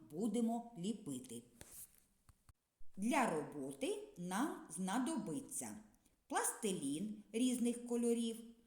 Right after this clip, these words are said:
дощечка, стека, аркуш картону, серветка. Беремо пластилін жовтого кольору, будемо ліпити вафельний ріжок.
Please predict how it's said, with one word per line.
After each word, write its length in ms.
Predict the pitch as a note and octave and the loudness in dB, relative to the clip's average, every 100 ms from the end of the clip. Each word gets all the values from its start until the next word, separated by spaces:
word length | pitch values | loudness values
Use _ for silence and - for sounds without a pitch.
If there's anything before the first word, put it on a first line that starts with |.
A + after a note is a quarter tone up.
| _ - | _ 0
дощечка, 1080 | G4 A4+ A4 - E3+ D#3 - - A3+ C4+ - - - - | 4 4 2 -2 -2 -2 -4 -2 -2 -4 -10 -20 -16 -2
стека, 880 | - - D4+ F#3 F3 A3 B3+ C#4 - - - _ | 0 4 6 6 2 0 0 -2 -8 -20 -20 _
аркуш 480 | - G#4+ A4 A#3 G#3+ | 4 4 4 0 0
картону, 840 | - E3+ - - B2 B2 F3 - - - - - | 0 -2 -2 -8 -6 -4 -2 -2 -6 -18 -14 0
серветка. 840 | G#4+ A#4+ F#3 C#3+ C#3 - C3 - - - - - - - _ _ _ _ - _ _ _ _ - - | 2 2 2 0 -2 -4 -8 -8 -16 -20 -20 -16 -16 -18 _ _ _ _ -20 _ _ _ _ -8 -4
Беремо 760 | F3 B3+ D#4 C#4 A#3 A3+ A#3 - | 0 2 6 6 6 4 0 -4
пластилін 540 | A3+ C#4 - D#4+ A#4 G4 | 0 0 0 2 4 4
жовтого 540 | A3+ A3 - D3+ C#3+ | 2 2 0 -4 -4
кольору, 680 | - A#2+ A#2+ E3 F4+ A4 - - - | -8 -8 -2 0 2 2 -2 -12 -16
будемо 540 | E3+ A3 C4 F3+ D3+ C3 | -2 2 4 4 0 -2
ліпити 600 | A#2 - C4+ G#4+ F4 F4+ - - | -4 -2 2 2 0 -6 -10 -18
вафельний 800 | C#3 G3+ F4+ - C#4+ B3+ C4 B3+ - | -2 2 2 2 6 6 6 2 2
ріжок. 540 | C4+ D4+ C3 B2 | 2 4 0 -6